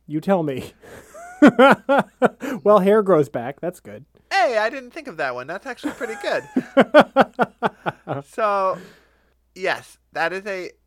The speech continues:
Speaker 2: a consolation for a, a violation of these people's bodies, that at least it was, like, something that could grow back. So it's not like he
Speaker 1: Except for the teeth. Teeth don't grow back.
Speaker 2: Yeah, that was, that's a rough one. Um,
Speaker 1: Yeah, that's tough.
Speaker 2: first,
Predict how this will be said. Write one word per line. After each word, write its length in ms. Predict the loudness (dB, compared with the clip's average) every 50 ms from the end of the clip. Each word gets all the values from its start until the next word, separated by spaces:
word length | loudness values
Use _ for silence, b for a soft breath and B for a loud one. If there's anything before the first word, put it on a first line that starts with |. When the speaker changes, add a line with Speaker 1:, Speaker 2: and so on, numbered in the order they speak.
| _ _ _ _ _ _ _ -14
Speaker 2:
a 60 | -14
consolation 1200 | -14 -14 -12 -8 -6 -6 -6 -6 _ -16 -12 -10 -10 -10 -10 -12 -12 -12 -12 -12 -14 -16 -20 _ _ _
for 560 | _ -12 -8 -6 -4 -4 -4 -4 -6 -6 -10 _ _ -6
a, 220 | -6 -4 -4 -4 -8 -8
a 100 | -10 -10
violation 580 | -4 -2 -2 -2 -2 -4 -6 -10 -12 -14 -14 -14
of 140 | -14 -14 -14
these 180 | -16 -16 -16
people's 320 | _ _ -20 _ -18 -20 _
bodies, 400 | -8 -6 -6 -6 -8 -10 -12 -12
that 140 | -10 -12 -12
at 100 | -12 -12
least 240 | -14 -16 -16 -16 -16
it 40 | -16
was, 180 | -16 -16 -14
like, 220 | -12 -12 -12 -12 -14
something 260 | -18 -20 -18 -16 -18
that 100 | -18 -18
could 120 | _ -20 -14
grow 200 | -10 -10 -8 -8
back. 400 | -8 -8 -8 -8 -12 _ _ _ _ _ _ _ _
So 100 | _ -20
it's 80 | -10
not 120 | -10 -8 -8
like 100 | -8 -10
he 60 | -6
Speaker 1:
Except 180 | -4 -4 -4 -4
for 80 | -6
the 80 | -12 -10
teeth. 460 | -4 -2 -2 -2 -2 -10 -18 -20 _ _ _ _ _ _ _ _ _ _ _ _ _
Teeth 220 | -2 -2 -2 0 0
don't 140 | -4 -4 -4
grow 160 | -6 -10 -12
back. 220 | -12 -14 -18 -16 -14
Speaker 2:
Yeah, 240 | -12 -12 -12 -12 -10
that 240 | -10 -10 -10 -10 -10
was, 400 | -12 -12 -12 -14 -20 -20 _ _ _
that's 280 | -16 -16 -16 -16 _
a 40 | -20
rough 260 | -18 -18 -18 _ _
one. 260 | -20 -20 -20 -20 _ _ _ _ _ _
Um, 300 | -10 -8 -8 -6 -4 -4
Speaker 1:
Yeah, 140 | -6 -6 -8
that's 220 | -12 -14 -14 _ _
tough. 220 | -20 -20 -20 _ _ b b b b b b b _
Speaker 2:
first, 520 | _ -4 -2 -2 -2 -4 -10 -20 _ -20